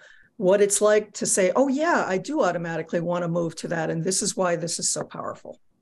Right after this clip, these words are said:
I was teaching at the Chata Conservatory in Chattanooga back in the early nineties, and I had a neurotypical, wonderful student, and she had a little sister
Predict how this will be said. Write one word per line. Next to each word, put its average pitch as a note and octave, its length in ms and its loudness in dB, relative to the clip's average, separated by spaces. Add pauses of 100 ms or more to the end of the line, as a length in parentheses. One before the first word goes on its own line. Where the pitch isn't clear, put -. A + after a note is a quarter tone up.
(140)
I F#3+ 140 0
was G#3+ 160 4
teaching A#3+ 460 0
at F#3 180 0
the F#3+ 80 -2
Chata G#3 280 -2
Conservatory G3+ 680 0
in E3+ 80 0
Chattanooga E3+ 680 -2
back F3 220 0
in F3+ 160 0
the D#3 320 -2
early F3+ 240 2
nineties, F#3+ 560 0
and F3+ 240 -4
I F3 120 0
had F3+ 360 0 (840)
a G3+ 60 0
neurotypical, F#3 840 2
wonderful F#3 540 -2
student, E3+ 500 -4 (360)
and F#3 120 0
she A#3+ 200 4
had F#3+ 560 2
a F#3+ 100 6
little F3 300 0
sister E3+ 720 0